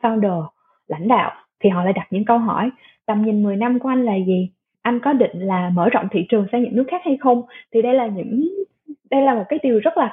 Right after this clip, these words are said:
khác. Ờ, nó là một cái unconscious bias, là một cái sự thiên vị không có nhận thức từ phía nhà đầu tư, hoặc thậm chí đối với một số nhà đầu tư là họ hoàn toàn biết về điều đó. Ờ, có một cái câu chuyện chị nghe, ờ, trong thời gian đầu chị làm V C ở Việt Nam,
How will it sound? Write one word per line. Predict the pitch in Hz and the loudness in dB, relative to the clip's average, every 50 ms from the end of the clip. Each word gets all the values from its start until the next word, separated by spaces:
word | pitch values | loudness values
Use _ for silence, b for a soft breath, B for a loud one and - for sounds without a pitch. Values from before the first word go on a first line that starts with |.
| - - | -2 -2
khác. | 330 381 427 - - B B B B B B B B B B B | 0 0 0 -2 -4 B B B B B B B B B B B
Ờ, | - 220 214 214 | -2 0 2 2
nó | 214 233 269 330 | 2 2 0 0
là | 392 370 285 226 | 2 2 2 2
một | 208 196 180 170 - - | 0 -2 -4 -6 -8 -6
cái | - 220 214 226 247 302 | -2 -2 0 2 2 2
unconscious | - 226 202 190 - - 247 254 254 - 311 - - | 2 2 0 -2 -2 0 -2 0 0 0 -2 -2 0
bias, | 254 240 233 233 247 269 302 - - _ | 0 0 2 2 2 2 0 -2 -8 _
là | - 208 190 185 | -6 -4 -2 -2
một | 180 175 160 - - | -2 -2 -4 -4 -2
cái | 262 285 285 - | -2 -2 0 -2
sự | - 175 - | -8 -8 -4
thiên | - 269 262 262 226 - | -2 0 0 0 0 0
vị | 202 - - - - | -2 -2 -2 -6 -8
không | - - 262 262 | -2 0 0 2
có | 269 294 | 0 0
nhận | 320 330 226 - 175 - | -2 -2 -4 -4 -4 -6
thức | - 330 - _ _ _ - | -6 -6 -6 _ _ _ 2
từ | 233 208 175 - | 4 4 4 2
phía | 277 302 | -2 -2
nhà | 370 330 226 | 0 0 0
đầu | 202 180 170 175 | 0 0 -2 -2
tư, | - 220 220 226 220 B B B B B | -2 0 0 0 0 B B B B B
hoặc | - 208 - - | -4 -4 -2 0
thậm | 214 175 170 196 - | -2 -2 -2 0 0
chí | 247 262 262 | 0 0 2
đối | 262 262 277 | 0 0 0
với | 311 311 | 0 -2
một | 311 277 - - - | -2 -4 -6 -2 -2
số | 254 | -2
nhà | 294 285 233 | 0 0 0
đầu | 196 190 175 180 - | 0 0 -2 -4 -2
tư | 214 214 214 208 214 | -2 -2 -2 0 0
là | 202 190 | 0 0
họ | 170 175 180 - - 175 196 - _ _ _ _ _ - | 0 0 -4 -4 -4 -6 -8 -10 _ _ _ _ _ -2
hoàn | 214 208 202 196 | 0 0 0 0
toàn | 190 185 185 | 0 -2 0
biết | 254 302 294 | 0 0 2
về | 247 208 | 0 0
điều | 202 185 175 | 0 0 0
đó. | 180 175 196 240 302 339 - | 0 0 0 -2 -4 -6 -2
Ờ, | - 196 185 185 185 - | 0 0 0 0 -2 -2
có | 254 277 | -2 0
một | 370 392 320 208 - | 0 0 0 0 0
cái | 262 277 - | -2 -2 0
câu | 269 254 247 247 | 0 -2 -2 0
chuyện | 226 196 - - - - - - _ _ - | -2 -2 -2 -2 -6 -10 -12 -14 _ _ -4
chị | 175 - - 185 | -2 -2 -2 -2
nghe, | 220 240 247 247 247 247 240 240 233 226 - - | 0 0 2 2 2 0 -2 -4 -8 -10 -10 -6
ờ, | - 196 190 | -4 -4 -2
trong | - 226 226 240 | 0 0 0 0
thời | 247 208 185 | 0 0 0
gian | 190 196 214 | 0 0 0
đầu | 208 202 190 180 - | 0 0 0 0 -2
chị | - 180 | -2 -2
làm | 185 185 180 180 - | -2 -2 -2 0 0
V | 214 208 214 | 0 0 0
C | - 226 220 | -2 -2 -2
ở | 240 | 0
Việt | 240 226 - 202 | 0 0 0 0
Nam, | 208 214 214 | 0 0 0